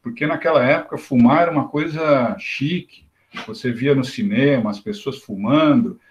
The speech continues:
então você olhava e falava, "Pô, quando é que eu vou poder fumar?" Né? É um negócio tão chique. Aí meu pai falava, "Não, isso não é pra você."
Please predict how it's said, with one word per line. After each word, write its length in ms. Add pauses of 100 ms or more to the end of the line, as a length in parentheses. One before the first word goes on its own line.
(160)
então 140
você 240
olhava 360
e 40
falava, 200
"Pô, 420 (340)
quando 220
é 80
que 80
eu 60
vou 160
poder 280
fumar?" 560
Né? 180
É 40
um 80
negócio 340
tão 140
chique. 380
Aí 100
meu 140
pai 160
falava, 360
"Não, 280
isso 180
não 80
é 60
pra 140
você." 680